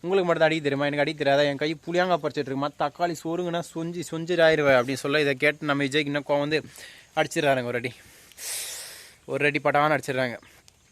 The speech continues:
நம்ம அரவிந்த் என்ன லேசா திருப்பி விட்டாரு பாருங்க ஒரு அடி, ஆனா நம்மளோட விஜய் டேக்கிள் பண்ணிட்டாருங்க, அடிக்க விடல. புடிச்சு இது பெரிய சண்டையா போயிடும், இதுக்கு மேல விட்டா பிரச்சனை போயிடும்னு நம்ம மல்லி சுதாச்சிக்கின்னு ரெண்டு பேரும் சண்டுலேருந்து நடுவுல இருந்து, "விஜய் சார் பேசாதீங்க, மரியாதை எங்கேருந்து போயிடுங்க."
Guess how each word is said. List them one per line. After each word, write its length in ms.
நம்ம 300
அரவிந்த் 260
என்ன 80
லேசா 420
திருப்பி 320
விட்டாரு 400
பாருங்க 260
ஒரு 100
அடி, 220
ஆனா 280
நம்மளோட 340
விஜய் 300
டேக்கிள் 320
பண்ணிட்டாருங்க, 320
அடிக்க 360
விடல. 220
புடிச்சு 260
இது 220
பெரிய 260
சண்டையா 320
போயிடும், 240
இதுக்கு 160
மேல 200
விட்டா 260
பிரச்சனை 380
போயிடும்னு 240
நம்ம 240
மல்லி 200
சுதாச்சிக்கின்னு 580
ரெண்டு 180
பேரும் 180
சண்டுலேருந்து 520
நடுவுல 140
இருந்து, 320
"விஜய் 200
சார் 300
பேசாதீங்க, 380
மரியாதை 360
எங்கேருந்து 240
போயிடுங்க." 300